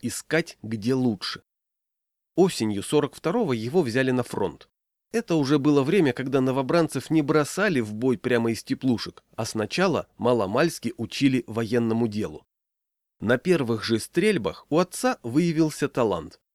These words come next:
Он положил все три пули точно в десятку. Вечером в землянку пришёл незнакомый лейтенант,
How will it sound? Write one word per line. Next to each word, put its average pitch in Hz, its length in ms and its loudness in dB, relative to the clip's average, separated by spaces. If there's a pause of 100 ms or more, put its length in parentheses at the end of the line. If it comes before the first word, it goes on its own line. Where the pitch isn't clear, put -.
(160)
Он 127 220 2
положил 139 400 0
все 160 360 0
три 135 340 -2
пули 196 340 0
точно 123 420 0
в 98 100 -4
десятку. 104 560 -4 (680)
Вечером 113 520 -2 (120)
в - 80 -14
землянку 180 500 0
пришёл 165 480 -2
незнакомый 151 800 2
лейтенант, 160 600 -2